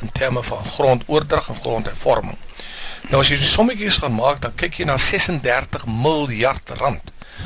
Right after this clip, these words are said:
wat ons die afgelope aantal jare gespandeer het in terme van grondoordrag. Nou, as ons reg spandeer het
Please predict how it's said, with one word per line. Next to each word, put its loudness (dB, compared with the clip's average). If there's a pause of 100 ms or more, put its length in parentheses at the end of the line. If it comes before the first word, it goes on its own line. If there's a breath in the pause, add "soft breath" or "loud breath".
(180 loud breath)
wat 2
ons 4
die 0
afgelope 2
aantal 0
jare 2
gespandeer 0
het -8
in -20
terme 0
van -8
grondoordrag. -2 (480 loud breath)
Nou, 2
as 2
ons 0
reg 0
spandeer 2
het -4